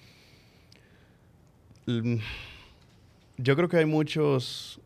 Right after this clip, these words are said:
lo que hemos hablado, como muchos estigmas que se nos van de la cabeza. Esto de pensar que todo el que es sexualmente diverso es una loca, <laughs> o una mujer marimacho,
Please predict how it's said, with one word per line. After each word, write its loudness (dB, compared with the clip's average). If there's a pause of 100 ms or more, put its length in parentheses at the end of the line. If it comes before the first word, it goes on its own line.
lo -2
que 4
hemos 4
hablado, 6
como 0
muchos 0
estigmas 0
que -6
se -4
nos -2
van -2
de -2
la -2
cabeza. -6 (140)
Esto 0
de 2
pensar 0
que 4 (680)
todo 4
el 0
que 2
es 0
sexualmente 0
diverso 2
es 0 (100)
una -8
loca, -4
<laughs> 0 (760)
o 0
una 0
mujer -2
marimacho, 0